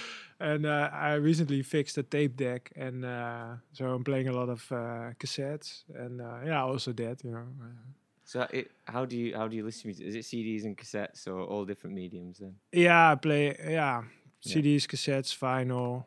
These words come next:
Speaker 2: Yeah.
Speaker 1: Uh, yeah, of course, also streaming. Uh, yeah, radio. Uh,
Speaker 2: How do you
Speaker 1: just
Speaker 2: stream? I d-, you don't,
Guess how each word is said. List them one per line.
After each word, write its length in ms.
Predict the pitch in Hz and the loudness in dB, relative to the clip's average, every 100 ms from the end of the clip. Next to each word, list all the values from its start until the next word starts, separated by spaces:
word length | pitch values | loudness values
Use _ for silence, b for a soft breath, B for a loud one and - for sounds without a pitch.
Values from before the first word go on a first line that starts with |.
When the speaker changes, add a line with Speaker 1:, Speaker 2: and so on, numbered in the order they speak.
| - | -8
Speaker 2:
Yeah. 120 | 104 120 | -6 -2
Speaker 1:
Uh, 600 | 127 127 127 123 127 123 | -2 -2 -4 -4 -4 -4
yeah, 160 | 135 120 | -2 -4
of 100 | 120 | -4
course, 260 | 139 123 135 | -4 -4 -4
also 220 | 120 131 | -6 -6
streaming. 680 | - 147 135 127 123 123 131 _ _ - | 0 2 2 2 -2 -6 -10 _ _ -16
Uh, 760 | 123 120 117 120 117 113 117 113 117 - _ _ _ _ | -12 -8 -8 -8 -10 -10 -12 -14 -16 -20 _ _ _ _
yeah, 220 | 143 123 113 | -8 -8 -8
radio. 520 | 120 127 135 131 139 147 _ _ _ - | -4 0 2 0 -2 -10 _ _ _ -14
Uh, 460 | 135 127 123 127 127 131 117 | -10 -10 -10 -10 -10 -8 -4
Speaker 2:
How 100 | 135 | -2
do 100 | 139 | -2
you 60 | |
Speaker 1:
just 80 | 131 | -2
Speaker 2:
stream? 300 | 156 151 101 | -2 0 -2
I 60 | 107 | -6
d-, 80 | 127 | -6
you 220 | 127 135 | -6 -6
don't, 200 | - | -6